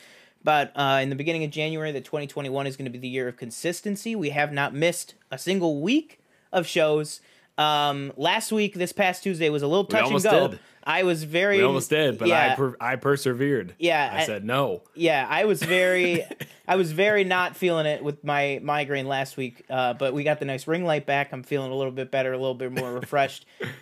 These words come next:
Speaker 1: Um, <clears throat> only had a five and a half hour shift today, so, you know, I'm not a total zombie.
Speaker 2: Oh, yeah.
Speaker 1: Um, <laughs> but, uh, but yeah.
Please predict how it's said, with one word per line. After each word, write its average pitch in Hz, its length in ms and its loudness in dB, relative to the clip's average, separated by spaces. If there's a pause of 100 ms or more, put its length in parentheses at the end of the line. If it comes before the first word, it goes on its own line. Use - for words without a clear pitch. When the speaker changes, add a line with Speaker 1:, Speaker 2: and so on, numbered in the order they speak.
Speaker 1:
Um, 139 460 0 (300)
<clears throat> 180 280 -6
only 156 200 -4
had 147 140 2
a 131 40 -4
five 156 300 0
and 143 100 -8
a - 20 -8
half 147 220 -4
hour 135 340 -2
shift 139 360 -6
today, 131 260 -2
so, 131 200 -8
you 123 120 -6
know, 123 160 -8
I'm 123 100 -8
not 123 200 -8
a - 40 -12
total 135 320 -6
zombie. 127 360 -6
Speaker 2:
Oh, 85 240 -6 (260)
yeah. 143 220 2
Speaker 1:
Um, 131 240 -4 (400)
<laughs> - 520 -4
but, 160 520 0
uh, 156 440 4
but 180 160 0
yeah. 254 220 0